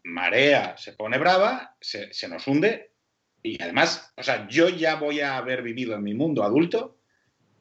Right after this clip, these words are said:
dos crisis sucesivas donde nos separamos del resto de las naciones en, en un, o sea, en un comportamiento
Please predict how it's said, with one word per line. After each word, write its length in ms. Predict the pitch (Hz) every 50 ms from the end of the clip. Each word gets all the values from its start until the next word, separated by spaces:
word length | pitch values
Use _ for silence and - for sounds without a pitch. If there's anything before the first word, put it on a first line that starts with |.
| _ _ _ _ _ _ _ _ _ _
dos 260 | - 117 135 170 175 170
crisis 400 | - 151 139 127 110 117 117 -
sucesivas 760 | - 117 - - 123 123 - 196 202 214 226 233 233 - - _
donde 480 | 107 113 123 120 120 117 120 117 110 - - - - _ _ _ -
nos 420 | 139 147 151 156 156 156 156 -
separamos 800 | - 175 156 143 - 151 147 151 170 196 208 220 262 294 285 - - _ _ _ _ _ _ _ _ _
del 380 | _ 117 120 123 135 131 131 127
resto 460 | 139 143 156 160 - - - - 185
de 80 | 175 156
las 160 | 143 135 131
naciones 680 | 147 139 - _ - - 185 196 214 214 214 - - _ _ _
en, 340 | 139 135 127 127 123 117 - -
en 180 | 127 123 120
un, 340 | 127 143 160 160 160 156 156 - - - _ _ _ - - -
o 80 | 123 -
sea, 300 | 143 131 117 107 - - - - _ _ _ _ _ _
en 140 | - 127 147
un 80 | 180 196
comportamiento 680 | 196 202 175 - - 170 175 190 202 202 202 220 208